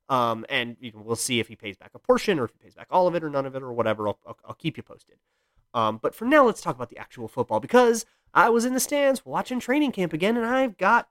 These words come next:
takes, and I can't wait to share them with you. But first, I just wanted to let you know about some of the most fun things that you all can gramble on. For example, you can gramble on who the Colts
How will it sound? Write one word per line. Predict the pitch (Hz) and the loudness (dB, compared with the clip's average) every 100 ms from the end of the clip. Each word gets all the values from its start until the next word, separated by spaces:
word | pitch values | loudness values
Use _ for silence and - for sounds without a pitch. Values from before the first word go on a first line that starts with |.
| - | -14
takes, | - 262 226 - - - | -4 -4 -4 -8 -10 -12
and | 127 | -18
I | |
can't | - 208 - | 0 0 2
wait | 139 - | -4 -8
to | |
share | - - 143 | -14 -6 -4
them | 127 113 | -4 -10
with | 101 _ | -16 _
you. | _ _ - | _ _ 0
But | 175 | 2
first, | - 196 - | 6 6 6
I | 180 | 2
just | 208 226 - | 2 2 0
wanted | 135 110 | -2 -2
to | |
let | 107 110 127 | -6 -8 -8
you | |
know | 104 90 | -8 -8
about | 82 95 - | -10 -10 -6
some | 117 | -6
of | 98 | -8
the | |
most | 101 113 113 - - | -8 -2 -2 -4 -14
fun | _ - 180 185 185 | _ 4 6 8 4
things | - 147 123 113 | 4 4 6 4
that | 113 - | 2 -2
you | 113 135 131 | 0 0 4
all | 110 107 | 2 0
can | - _ 107 107 110 | -4 _ -12 -12 -12
gramble | 107 104 107 107 107 | -8 -2 -2 -2 -2
on. | 104 101 104 _ _ _ _ | -2 -2 -6 _ _ _ _
For | 254 | 2
example, | 233 160 143 123 | 4 6 6 4
you | 123 175 | 0 0
can | - 165 | 2 2
gramble | 120 113 110 | 4 2 0
on | 110 110 | -6 0
who | 196 | 2
the | 180 165 | 2 0
Colts | - 208 214 - | 2 0 0 -6